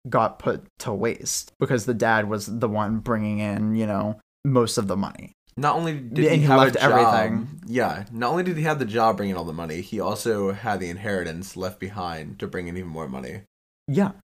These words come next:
Speaker 2: So all of it was because of the dad.
Speaker 1: Well, 'cause, and then all the money that they got was supposed to be passive income. So even if,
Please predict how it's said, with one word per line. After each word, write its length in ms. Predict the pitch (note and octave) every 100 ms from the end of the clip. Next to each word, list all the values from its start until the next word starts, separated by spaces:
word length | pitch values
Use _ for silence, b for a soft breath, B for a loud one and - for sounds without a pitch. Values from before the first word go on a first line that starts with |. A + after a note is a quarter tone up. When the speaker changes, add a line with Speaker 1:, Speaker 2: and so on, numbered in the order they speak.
| _
Speaker 2:
So 220 | - - -
all 200 | D3+ E3+
of 80 |
it 80 | D3
was 220 | B2 - -
because 220 | C3 C3
of 60 | A2+
the 60 | F#2+
dad. 460 | F2+ C#2 - -
Speaker 1:
Well, 200 | - C#3
'cause, 220 | D3 E3 C#3
and 100 | D3+
then 160 | D3+
all 180 | - C3+
the 120 | D3
money 320 | B2 A2+ A2+
that 180 | B2 A#2
they 100 | A#2+
got 540 | G#2+ G#2 G#2 A#2 C#3 - _ _ _ _ -
was 220 | B2 A#2
supposed 320 | - - B2+
to 60 | B2
be 40 |
passive 380 | G#2+ A#2+ G#2 G#2
income. 460 | G#2 G2+ G2+ - -
So 140 | -
even 220 | C#4 E3
if, 100 | A#3+